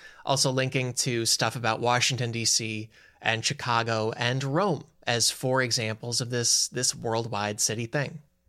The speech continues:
Find those links and many more sources in this episode's links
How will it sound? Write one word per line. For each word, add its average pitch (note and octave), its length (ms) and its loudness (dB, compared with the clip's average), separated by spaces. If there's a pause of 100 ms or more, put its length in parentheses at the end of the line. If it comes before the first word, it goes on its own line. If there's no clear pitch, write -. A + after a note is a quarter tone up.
(220)
Find F3+ 340 4
those G3 220 4
links G3 280 4
and F#3 180 2
many G3+ 240 4
more F#3 220 2
sources F3 580 4
in F#3 160 2
this F3 180 4
episode's C#3+ 540 2
links F3 540 2